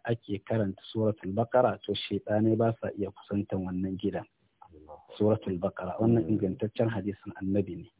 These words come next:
Speaker 2: Na'am.
Speaker 1: To, saboda haka, abin da ya fi dacewa ga wanda Allah Subhanahu wa Ta'ala ya masa baiwa na samun gida sabo da ya gina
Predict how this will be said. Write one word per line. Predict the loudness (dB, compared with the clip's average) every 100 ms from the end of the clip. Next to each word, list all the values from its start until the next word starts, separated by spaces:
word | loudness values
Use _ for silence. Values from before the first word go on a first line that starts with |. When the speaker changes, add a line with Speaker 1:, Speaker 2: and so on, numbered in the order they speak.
| _ _ -12
Speaker 2:
Na'am. | -8
Speaker 1:
To, | -4
saboda | 2 4 4 4
haka, | 2 4 4 4
abin | 2 2 4
da |
ya | 2
fi | 0
dacewa | 2 2 2 0 2 2
ga | 4
wanda | 6 6 4 2
Allah | 2 2 0
Subhanahu | -4 -2 0 0
wa |
Ta'ala | -4 -4 0 0 0 0
ya | 2 2
masa | 0 -2 -10
baiwa | 0 4 6 4 2 _ _ _ _ _ -6
na | 0 2 2 0 0
samun | 2 4 2 0
gida | 2 4 4 2 -4
sabo | -4 -2 0 -2
da | -4
ya | -6
gina | 0 2 4 0